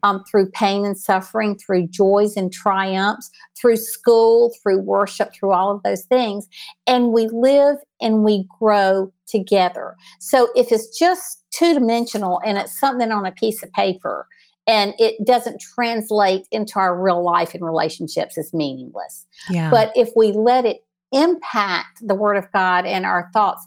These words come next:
Speaker 1: impact our lives and strengthen our families, then it's doing our job.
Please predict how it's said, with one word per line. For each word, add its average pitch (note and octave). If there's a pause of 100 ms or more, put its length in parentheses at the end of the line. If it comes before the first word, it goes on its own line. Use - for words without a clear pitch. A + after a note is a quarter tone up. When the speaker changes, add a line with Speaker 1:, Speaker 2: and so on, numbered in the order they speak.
(100)
Speaker 1:
impact A#3+
our F3
lives E3+ (320)
and G#3+
strengthen B3
our F3+
families, D#3 (300)
then G#3+
it's A3
doing G3
our E3
job. D3+